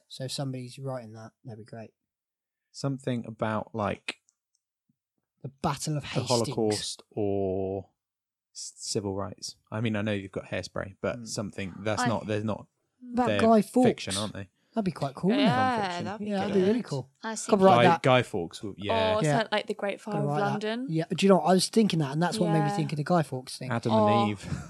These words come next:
Speaker 4: I think Queen, I think Queen Victoria would be a good one.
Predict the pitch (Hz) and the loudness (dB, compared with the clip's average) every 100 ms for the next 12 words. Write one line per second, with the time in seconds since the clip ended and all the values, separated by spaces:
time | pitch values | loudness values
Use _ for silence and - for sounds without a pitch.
0 | - - 269 302 - 359 392 - 359 349 | -12 -2 2 2 2 6 8 10 10 10
1 | 440 359 - - 294 247 - 240 240 170 | 10 8 0 -4 -2 -2 -4 -4 -2 -2
2 | 165 160 - 104 104 95 | -4 -6 -8 -8 -10 -12